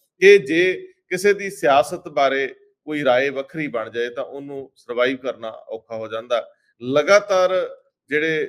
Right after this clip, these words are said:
ਅਕਾਲੀ ਦਲ ਤੋਂ ਨਾਰਾਜ਼ ਆਗੂ ਨੇ, ਉਹਨਾਂ ਦੀ ਗਿਣਤੀ ਬਹੁਤ ਜ਼ਿਆਦਾ ਹੈ ਤੇ ਉਹ ਲਗਾਤਾਰ ਇੰਟਰਵਿਊਜ਼ ਦੇ ਰਹੇ ਨੇ, ਉਹਨਾਂ ਦਾ ਅਸਰ ਵੀ ਲੋਕਾਂ ਤੇ ਜਾ ਰਿਹਾ। ਔਰ ਲੋ-, ਉਹ ਹੁਣ ਇੱਕ ਸੀਕੁਐਂਸ ਬਣ ਗਈ ਆ, ਖਾਸ ਤੌਰ ਤੇ ਨਵੀਂ ਪੀੜ੍ਹੀ ਦੇ ਵਿੱਚੋਂ, ਭਾਵੇਂ ਉਹ ਵੀ ਪਰਿਵਾਰਵਾਦ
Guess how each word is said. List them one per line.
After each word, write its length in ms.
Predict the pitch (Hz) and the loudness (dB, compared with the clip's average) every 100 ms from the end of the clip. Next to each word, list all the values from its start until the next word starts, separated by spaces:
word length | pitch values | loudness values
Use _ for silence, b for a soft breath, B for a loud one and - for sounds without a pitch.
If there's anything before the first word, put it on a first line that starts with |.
| - | -8
ਅਕਾਲੀ 340 | 135 131 131 139 | -4 0 0 0
ਦਲ 180 | 139 135 | -4 -4
ਤੋਂ 180 | 147 | -8
ਨਾਰਾਜ਼ 420 | 131 120 117 135 131 | -6 -2 0 0 0
ਆਗੂ 340 | 113 113 117 | -4 -6 -12
ਨੇ, 140 | 113 120 - | -10 -12 -14
ਉਹਨਾਂ 240 | 135 139 | -10 -10
ਦੀ 140 | 139 131 123 | -8 -10 -12
ਗਿਣਤੀ 480 | 123 120 123 113 107 _ _ _ _ | -14 -16 -16 -16 -16 _ _ _ _
ਬਹੁਤ 340 | 95 135 156 151 | _ 2 2 2
ਜ਼ਿਆਦਾ 320 | 123 120 147 | -2 0 0
ਹੈ 120 | 147 | -2
ਤੇ 160 | 143 147 | -4 -8
ਉਹ 80 | 131 | -6
ਲਗਾਤਾਰ 380 | 127 139 139 | -4 -4 -4
ਇੰਟਰਵਿਊਜ਼ 520 | 123 120 127 139 147 143 | -8 -8 -12 -12 -12 -6
ਦੇ 120 | 135 | -4
ਰਹੇ 120 | 127 147 | -2 -4
ਨੇ, 100 | 160 | -6
ਉਹਨਾਂ 300 | 180 208 226 | -6 -2 0
ਦਾ 160 | 220 | 2
ਅਸਰ 200 | 196 185 | 2 -2
ਵੀ 140 | 165 160 | -4 -4
ਲੋਕਾਂ 300 | 135 - 117 | -4 -6 -12
ਤੇ 100 | 107 | -8
ਜਾ 180 | 95 | -10
ਰਿਹਾ। 220 | 87 85 - _ | -10 -14 -20 _
ਔਰ 120 | 131 123 | -4 -4
ਲੋ-, 140 | 123 | -6
ਉਹ 240 | 131 160 | -6 -6
ਹੁਣ 280 | 151 160 170 160 _ _ _ _ | -6 -4 -6 -6 _ _ _ _
ਇੱਕ 140 | - - | -14 -12
ਸੀਕੁਐਂਸ 540 | - 165 165 180 165 - | -10 -10 -4 -6 -4 -2
ਬਣ 160 | 117 | -2
ਗਈ 180 | 117 135 | -2 -4
ਆ, 100 | 139 | -4
ਖਾਸ 300 | 135 127 120 - | -2 -2 -2 -4
ਤੌਰ 140 | 127 - | -10 -6
ਤੇ 220 | 131 120 - _ _ _ | -6 -6 -8 _ _ _
ਨਵੀਂ 300 | 123 139 160 | -2 0 0
ਪੀੜ੍ਹੀ 300 | 160 156 151 | -4 -6 -8
ਦੇ 140 | 151 147 | -4 -4
ਵਿੱਚੋਂ, 340 | 120 120 123 | -6 -8 -10
ਭਾਵੇਂ 340 | 117 127 117 135 | -4 -4 -2 -4
ਉਹ 80 | |
ਵੀ 120 | 160 185 | -4 -6
ਪਰਿਵਾਰਵਾਦ 600 | 175 135 117 117 123 | -4 2 2 2 -2